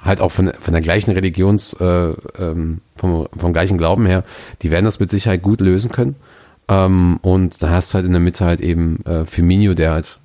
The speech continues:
quasi das Bindeglied zwischen beiden halt da auch ist.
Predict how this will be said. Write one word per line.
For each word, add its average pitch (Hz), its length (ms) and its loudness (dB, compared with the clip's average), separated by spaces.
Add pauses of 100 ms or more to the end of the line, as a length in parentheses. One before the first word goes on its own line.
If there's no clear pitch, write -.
(100)
quasi 85 480 -4 (180)
das 92 160 -4
Bindeglied 85 480 0
zwischen 87 280 -2
beiden 76 280 0
halt 73 240 -6 (800)
da 90 160 2
auch 131 180 0
ist. - 300 -6